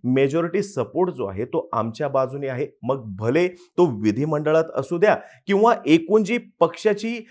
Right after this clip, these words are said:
अ, कार्यकारिणी आहे किंवा ज्याला organizational wing of party म्हणतात, तिथं सुद्धा आमच्याकडेच बहुमत आहे, असं त्यांनी म्हटलेलं होतं. आता निवडणूक आयोगाने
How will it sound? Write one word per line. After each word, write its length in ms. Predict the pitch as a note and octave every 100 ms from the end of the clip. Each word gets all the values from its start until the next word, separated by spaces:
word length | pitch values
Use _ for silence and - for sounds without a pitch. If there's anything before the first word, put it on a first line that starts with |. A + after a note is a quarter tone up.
| _
अ, 220 | C3 D3 C#3+
कार्यकारिणी 800 | D3 E3+ G3+ A#3 F3 C3+ C3 B2+ -
आहे 260 | A2 G2+
किंवा 300 | G2 C#3+ D3+
ज्याला 240 | D3 D3+ E3
organizational 800 | G#2+ B2 D#3+ F3 D#3+ D#3+ E3 F3 A#2
wing 200 | D3+ G3+
of 280 | G3 - B2+
party 200 | B2 D3
म्हणतात, 320 | C3 G#2 A#2
तिथं 320 | A#2 A#2 D3
सुद्धा 300 | D#3+ A2 A#2+ -
आमच्याकडेच 640 | A#2 A2 C#3 C3+ C3 E3+
बहुमत 320 | B2 A#2+ C#3 F#3+
आहे, 260 | - G#2 D3 - _ _
असं 260 | - C3+ F#3
त्यांनी 380 | F#3+ - G#2+ F3+
म्हटलेलं 480 | C#3 A2 A2+ A2
होतं. 240 | G2+ F#2+ F2+ - _ _ _
आता 380 | - G#3 G#3+ -
निवडणूक 480 | B2 C#3+ E3+ F#3 G3+
आयोगाने 420 | D#3+ D#3 D#3 D3+